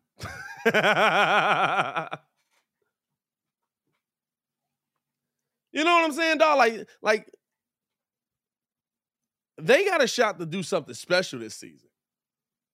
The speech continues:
They got a shot to do something real special this season. I'm excited to see what they're gonna be, man. I, I really am. I really am.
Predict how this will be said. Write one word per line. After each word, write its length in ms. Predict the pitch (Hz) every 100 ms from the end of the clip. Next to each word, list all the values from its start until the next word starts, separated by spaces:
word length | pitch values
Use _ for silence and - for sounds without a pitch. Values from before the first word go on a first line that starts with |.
| _ _ _ _ _ _ _ _ _ _ _ _ _ _ -
They 140 | 254
got 180 | 359 330
a 60 | 226
shot 260 | 240 208
to 60 | 160
do 120 | 180
something 380 | 175 185 147 139
real 380 | 139 165 220 185
special 420 | - 160 135 123
this 160 | 113 107
season. 320 | 107 87 - _ _ _ _ _ _ _ _ _ _ _ _ _ _ _ -
I'm 160 | 277
excited 420 | 311 - 226 196
to 60 | 170
see 180 | - 175
what 140 | 143
they're 120 | 139
gonna 220 | 139 123 120
be, 140 | 113
man. 180 | 90 85 -
I, 200 | 151 180
I 100 | 156
really 340 | 165 185 160
am. 220 | 123 98 -
I 100 | 143
really 360 | 165 160 139
am. 80 | 107